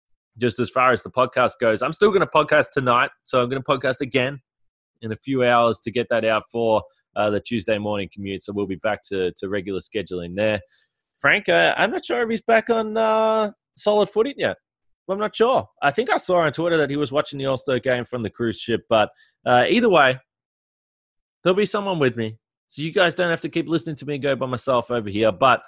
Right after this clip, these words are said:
uh, in the end, Team LeBron beats Team Giannis one fifty-seven, one fifty-five. It was just an inc-, incredible game, incredible spectacle. And now,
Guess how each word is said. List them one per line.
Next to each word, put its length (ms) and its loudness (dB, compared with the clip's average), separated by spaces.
uh, 280 2
in 100 -2
the 140 -2
end, 260 2
Team 220 -2
LeBron 560 0
beats 240 -4
Team 240 -6
Giannis 300 -4
one 160 -2
fifty-seven, 520 -4
one 200 0
fifty-five. 760 0
It 140 0
was 240 2
just 340 2
an 100 -4
inc-, 640 -6
incredible 520 2
game, 280 -4
incredible 440 -4
spectacle. 640 -4
And 140 -4
now, 420 2